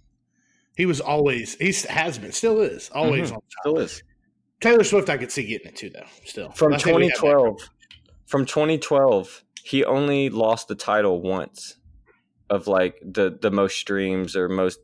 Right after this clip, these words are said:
Speaker 2: downloads or whatever it was. From twenty twelve on, there's only one time, and I think that was this year in twenty nineteen when someone took him over. I don't know who it was, but, like,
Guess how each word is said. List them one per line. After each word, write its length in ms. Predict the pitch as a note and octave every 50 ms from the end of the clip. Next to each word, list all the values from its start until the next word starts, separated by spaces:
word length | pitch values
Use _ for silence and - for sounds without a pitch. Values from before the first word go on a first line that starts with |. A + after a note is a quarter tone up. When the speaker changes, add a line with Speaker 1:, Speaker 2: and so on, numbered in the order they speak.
| _ -
Speaker 2:
downloads 760 | F#2+ F#2 F#2+ F#2+ G#2 F#2+ F#2 F2+ F#2 F#2 F#2 F2+ F#2 F2+ -
or 40 | G2
whatever 400 | F#2+ F#2+ F#2 F#2+ F2+ - G2 F#2
it 60 | -
was. 200 | - F#2+ F2+ - - - - - - _
From 160 | - A#2 A2
twenty 280 | - - C#3+ D3 D3+ C#3+
twelve 280 | - - D#3 C3+ A2+ B2
on, 320 | A#2+ A#2+ G2+ F2 - - _ _ _ _ _
there's 180 | - G#2+ G2+ A#2+
only 160 | A#2 A2+ A2
one 320 | F#2+ F#2 A2 A#2 B2 B2+
time, 360 | A#2 - C3+ B2+ B2 A2 G2 F#2+
and 60 | F#2+
I 40 | G2
think 240 | - - A#2 G#2 -
that 140 | A#2 G2+ D2
was 140 | G2+ F#2 F2
this 300 | F#2 G#2 A2+ A2 - -
year 400 | G#2 A2 A2 G2 E2 D#2 - - _ _ _ _ -
in 80 | G2 G2+
twenty 260 | - - A2 G#2+ G#2
nineteen 640 | G2+ G2 F#2+ F#2 - - - G2+ G2 F2 D#2+ E2 - _ _ _ _ _ _
when 140 | - G2+ G2+
someone 360 | - - A2 G#2 G#2 G2 F#2
took 220 | - - G2 -
him 100 | F#2 F2+
over. 220 | F#2 F#2 E2 E2 F2
I 60 | F2+
don't 160 | F#2 F#2 D#2+
know 100 | F2+ F2+ F2+
who 180 | F#2+ G2 F2+
it 80 | E2 -
was, 420 | F2 E2+ D#2+ - - - - - _ _ _ _ _ _ _ _ _ _
but, 140 | F#2+ F#2 F2
like, 300 | F2+ F2 E2 - -